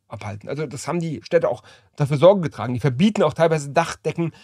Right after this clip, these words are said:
mit brennbaren Materialien. Also Stroh, Holz, Schindeln und ähnliches werden immer mehr verboten. Also Brandpfeile würde ich sehr eingeschränkt sehen. Bei der Belagerung, hm. Die Verteidiger haben da eher was davon, da um, um Verla-, Belagerungsgerät in Brand zu schießen, aber das mache ich eigentlich nicht mit dem Brandpfeil.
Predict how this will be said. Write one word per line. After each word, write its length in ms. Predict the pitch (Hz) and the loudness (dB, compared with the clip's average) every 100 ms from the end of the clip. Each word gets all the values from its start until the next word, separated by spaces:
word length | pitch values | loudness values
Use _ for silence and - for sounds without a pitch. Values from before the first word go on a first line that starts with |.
| _ | _
mit 200 | 156 156 | -6 -6
brennbaren 440 | - 160 156 143 143 | 0 2 2 0 -2
Materialien. 600 | 135 135 139 131 113 120 | -4 -4 -4 -4 -6 -10
Also 200 | 123 123 | -10 -10
Stroh, 480 | - - 185 180 | -10 0 4 4
Holz, 360 | 139 170 165 - | 6 6 4 0
Schindeln 340 | - 160 151 | -2 0 -2
und 40 | 120 | -2
ähnliches 380 | 160 151 151 - - _ | -4 -4 -6 -10 -20 _
werden 220 | 151 151 | 2 2
immer 180 | 143 151 | 2 -2
mehr 160 | 143 123 | -2 -6
verboten. 380 | 127 117 107 104 | -6 -8 -8 -10
Also 160 | 160 - _ _ - | -10 -12 _ _ 0
Brandpfeile 540 | 254 233 214 180 165 - _ | 2 2 0 0 -2 -10 _
würde 200 | 175 214 | -4 -2
ich 60 | 165 | 0
sehr 100 | 101 | -2
eingeschränkt 480 | 113 135 - 101 - | -2 -8 -12 -14 -18
sehen. 180 | - _ _ | -20 _ _
Bei 80 | 262 | -2
der 80 | 311 | 0
Belagerung, 640 | 240 180 180 185 175 175 170 _ _ | 4 6 6 4 -2 -4 -8 _ _
hm. 300 | 214 196 196 - _ _ _ - _ _ - | -8 -6 -8 -12 _ _ _ -20 _ _ -2
Die 60 | |
Verteidiger 500 | 233 240 226 330 349 | 0 2 0 2 0
haben 120 | 247 | 0
da 80 | 240 | 0
eher 200 | 175 226 | 2 2
was 140 | 254 - | 0 -4
davon, 500 | 254 285 262 247 196 | -6 -6 -6 -10 -4
da 320 | 190 185 185 | -2 0 0
um, 240 | - 196 196 | -2 -4 -4
um 280 | 202 190 | -4 -6
Verla-, 320 | 151 175 170 - | -2 2 2 2
Belagerungsgerät 800 | 180 185 240 240 - 202 226 240 | 4 4 2 -4 -6 -4 -4 -4
in 100 | 190 | -4
Brand 220 | 202 214 | -4 -4
zu 120 | 226 | -6
schießen, 280 | - 240 269 | -6 -4 -4
aber 100 | 180 | -6
das 140 | - | -4
mache 140 | 196 196 | -4 -4
ich 100 | 185 | -2
eigentlich 180 | 190 | -2
nicht 100 | 180 | -2
mit 80 | 175 | -6
dem 60 | 151 | -4
Brandpfeil. 500 | 196 254 - 135 | -2 -4 -2 -2